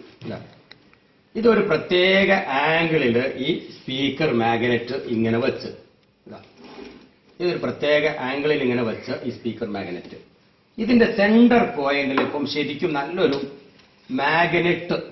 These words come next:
ഫ്ലക്സ് ഉണ്ടാകുന്നുണ്ട്. ഇതിന്റെ സെന്റർ പോയിന്റിൽ അവിടെ നിന്ന് ഇങ്ങോട്ട്, ഇവിടെ നിന്ന് ഇങ്ങോട്ട്, ഇത് നോർത്ത്, ഇത് സൗത്ത്, ഇവിടെ നോർത്ത്, ഇവിടെ സൗത്ത്. ഇതിന്റെ സെന്റർ പോയിന്റിൽ നിന്നും വൈദ്യുതി ഉൽപ്പാദിപ്പിക്കുന്ന ഒരു രീതിയാണ് ഈ ഡെമോൺസ്ട്രേഷൻ. അതിന് ഒരു കോപ്പർ വയർ, ഒരു വയറാണിത്, സാധാരണ ഇൻസുലേറ്റഡ് വയർ,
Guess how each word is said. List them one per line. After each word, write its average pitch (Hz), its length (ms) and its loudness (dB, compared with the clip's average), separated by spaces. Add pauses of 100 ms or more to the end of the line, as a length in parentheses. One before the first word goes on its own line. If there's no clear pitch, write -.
(140)
ഫ്ലക്സ് - 420 -4 (140)
ഉണ്ടാകുന്നുണ്ട്. 98 580 -4 (400)
ഇതിന്റെ 147 180 -2
സെന്റർ 151 420 2
പോയിന്റിൽ 95 380 -6
അവിടെ 139 220 -4
നിന്ന് 139 140 -2
ഇങ്ങോട്ട്, 143 280 -4
ഇവിടെ 123 240 -4
നിന്ന് 127 140 -4
ഇങ്ങോട്ട്, 120 300 -2
ഇത് 135 220 -2
നോർത്ത്, 123 300 -2
ഇത് 127 240 2
സൗത്ത്, 127 300 -2
ഇവിടെ 131 400 -4
നോർത്ത്, 123 360 -2
ഇവിടെ 147 180 -2
സൗത്ത്. 160 340 0 (280)
ഇതിന്റെ 214 240 2
സെന്റർ 185 400 2
പോയിന്റിൽ 123 460 -4
നിന്നും 127 320 -4 (200)
വൈദ്യുതി 175 360 2
ഉൽപ്പാദിപ്പിക്കുന്ന 131 720 -2
ഒരു 147 180 0
രീതിയാണ് 120 640 0
ഈ - 20 -4
ഡെമോൺസ്ട്രേഷൻ. 101 640 -8
അതിന് 151 320 -2 (400)
ഒരു 226 120 0
കോപ്പർ 151 520 0
വയർ, 110 420 -2 (360)
ഒരു 139 360 -10
വയറാണിത്, 123 680 0
സാധാരണ 131 440 -2
ഇൻസുലേറ്റഡ് 120 500 -2
വയർ, 98 460 -2